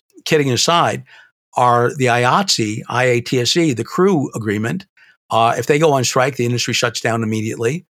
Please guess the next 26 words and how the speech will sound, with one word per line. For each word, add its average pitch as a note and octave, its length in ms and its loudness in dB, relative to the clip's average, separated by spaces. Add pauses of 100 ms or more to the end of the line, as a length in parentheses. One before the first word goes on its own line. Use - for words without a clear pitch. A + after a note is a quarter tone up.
(320)
And C3+ 180 0
the C#3+ 40 4
Teamsters - 600 0
agreement, G#2+ 360 -4
they B2 100 2
haul, C#3+ 320 2
they B2+ 200 0
drive C3 260 2
the B2 80 -2
trucks F3 320 0
that A#2+ 100 -4
haul A#2 200 0
the A#2 100 -2
equipment B2 360 -4
and A#2 100 -6
cameras. D#3 460 -2 (260)
If - 100 -10
they A#3+ 160 2
go D3+ 160 4
on G#2+ 160 -2
strike, G#2+ 400 -2 (200)
the A#2+ 80 -2
industry A#2+ 280 -2
shuts A2 240 -4
down A2 180 -2
immediately. G#2+ 540 -6